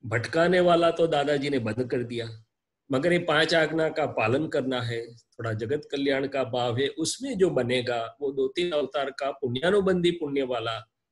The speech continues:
तीर्थंकरों के पास ले जाने वाला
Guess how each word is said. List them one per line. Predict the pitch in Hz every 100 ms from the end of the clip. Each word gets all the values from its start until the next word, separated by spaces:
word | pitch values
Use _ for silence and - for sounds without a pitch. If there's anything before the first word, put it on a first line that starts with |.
| _ _
तीर्थंकरों | - 120 - 185 185 165 160
के | 160
पास | 131 143 131 -
ले | 131 127
जाने | 123 123 120
वाला | 117 117 113 110